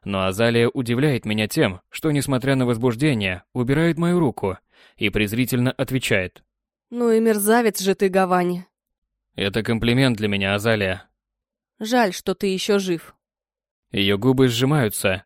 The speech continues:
Speaker 1: но резкие слова мне боли не причинят. Я такой бронёй укрыт, никому не пробиться. Колкости и оскорбления от меня как камушки отлетают.
Speaker 2: «Мне жаль сестру,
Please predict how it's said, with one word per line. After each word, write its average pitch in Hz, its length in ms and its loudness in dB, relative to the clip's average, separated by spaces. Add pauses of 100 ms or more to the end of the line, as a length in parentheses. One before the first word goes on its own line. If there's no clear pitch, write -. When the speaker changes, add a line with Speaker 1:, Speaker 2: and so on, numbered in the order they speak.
Speaker 1:
но 135 180 0
резкие 151 360 2
слова 120 360 0
мне 131 200 2
боли 107 260 2
не 110 120 0
причинят. 113 580 -2 (240)
Я 98 200 0
такой 113 260 0
бронёй 117 360 4
укрыт, 101 480 -4
никому 131 400 2
не 107 120 0
пробиться. 107 580 -2 (340)
Колкости 135 500 2
и - 20 8
оскорбления 123 680 2
от 98 100 -2
меня 113 260 0
как 117 220 -2
камушки 113 420 0
отлетают. 107 600 -2 (680)
Speaker 2:
«Мне 226 300 0
жаль 208 240 4
сестру, 233 500 0